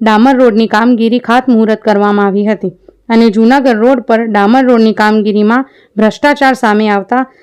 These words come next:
ધારાસભ્ય મહેન્દ્રભાઈ પાડલિયા અને રવિભાઈ માકડિયાએ સ્થળ મુલાકાત કરીને કામગીરી બંધ કરી દેવામાં આવી હતી અને નગરપાલિકા ચૂંટણી સમયે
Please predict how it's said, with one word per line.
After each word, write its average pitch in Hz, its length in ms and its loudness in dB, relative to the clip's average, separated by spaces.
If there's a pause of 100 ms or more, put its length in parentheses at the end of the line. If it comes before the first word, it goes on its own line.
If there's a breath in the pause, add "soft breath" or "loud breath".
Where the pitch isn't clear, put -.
(140)
ધારાસભ્ય 220 680 0
મહેન્દ્રભાઈ 226 640 2 (460)
પાડલિયા 262 520 2 (220 soft breath)
અને 226 260 2
રવિભાઈ 226 460 2
માકડિયાએ 226 680 0 (520)
સ્થળ 262 300 2
મુલાકાત 226 520 2
કરીને 240 380 2
કામગીરી 226 480 0
બંધ 208 240 0
કરી 220 220 0
દેવામાં 208 460 0
આવી 196 180 -2
હતી 196 260 -6 (300 soft breath)
અને 220 160 2
નગરપાલિકા 240 720 0
ચૂંટણી 233 440 -2
સમયે 214 380 0